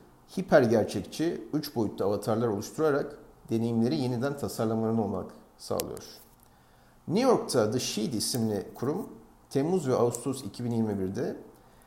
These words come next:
Highline Park'ta sanal heykellere artırılmış gerçeklik ile erişim sağlayan The Looking Glass uygulamasını hayata geçirdi. Ziyaretçiler parkta gizlenmiş halde yer alan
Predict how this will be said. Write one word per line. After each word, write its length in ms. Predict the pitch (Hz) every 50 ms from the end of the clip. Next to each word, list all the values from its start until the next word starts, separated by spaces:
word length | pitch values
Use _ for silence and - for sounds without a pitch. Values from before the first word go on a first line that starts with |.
| _ _ _ _ - -
Highline 400 | 175 208 208 180 151 131 113 113
Park'ta 560 | 117 98 95 - - - 139 156 170 156 - -
sanal 380 | - - - 135 156 165 165
heykellere 720 | 147 123 107 101 - 113 110 107 110 131 170 180 165 - - -
artırılmış 500 | - 110 113 113 - 131 131 147 143 -
gerçeklik 540 | - 113 110 110 - 117 113 - 156 - -
ile 200 | 117 110 - 98
erişim 320 | 107 110 - - 143 135
sağlayan 520 | 127 - - 101 90 95 98 107 135 160 175 196 - - - - - -
The 140 | 110 110 123
Looking 400 | 180 190 - 170 156 147 - -
Glass 480 | 135 139 135 117 - - - - -
uygulamasını 500 | 101 110 101 107 107 98 98 - - 104
hayata 240 | 92 85 85 - 98
geçirdi. 380 | 85 90 - - 82 82 87 - - - - - _ _ - - - - - - - - - - - - - -
Ziyaretçiler 880 | - - 123 135 143 160 175 170 - - 196 196 214 165 117 117 - -
parkta 300 | 139 131 131 127 - 190
gizlenmiş 560 | 156 135 123 113 110 135 135 156 180 170 -
halde 220 | 151 123 113 113 107
yer 140 | 107 110
alan 220 | 110 107 110 101